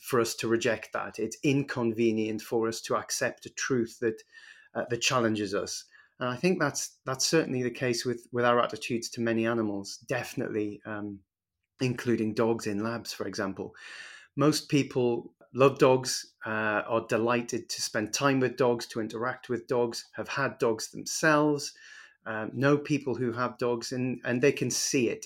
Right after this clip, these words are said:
They can see that these animals are, are bright, are inquisitive,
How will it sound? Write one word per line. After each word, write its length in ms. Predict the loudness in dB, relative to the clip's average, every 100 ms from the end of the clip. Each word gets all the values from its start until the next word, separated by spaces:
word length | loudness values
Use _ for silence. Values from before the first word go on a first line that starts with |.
| -4
They 100 | -4
can 220 | -2 -4
see 300 | -2 0 0
that 260 | 0 -4 -4
these 420 | -4 -2 -4 -8 -12 -20 -8
animals 460 | -2 0 0 -2 -2
are, 360 | -2 -2 -4 -8 -20 -20 -12 -10
are 120 | -6
bright, 400 | -2 0 0 -6 -10 -8
are 120 | -6
inquisitive, 720 | -6 -4 -4 -6 -12 -16 -16